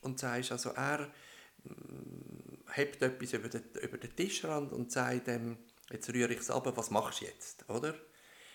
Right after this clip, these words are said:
Dann ist es für mich ein, ähm, schauen, was, was passiert jetzt, ein Ausprobieren, was passiert jetzt. Da hat's eine konkrete Ebene, was passiert wirklich, schimpft's Mami, aber auch zu schauen,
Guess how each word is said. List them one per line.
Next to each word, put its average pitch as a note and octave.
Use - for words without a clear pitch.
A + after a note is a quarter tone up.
Dann D3
ist C#3+
es -
für -
mich D3+
ein, A2
ähm, F#2+
schauen, A#2
was, -
was G2+
passiert -
jetzt, -
ein C3+
Ausprobieren, B2+
was G#2+
passiert -
jetzt. -
Da A2+
hat's A2
eine -
konkrete A#2
Ebene, G3+
was -
passiert -
wirklich, -
schimpft's -
Mami, E3+
aber A#2+
auch -
zu -
schauen, A2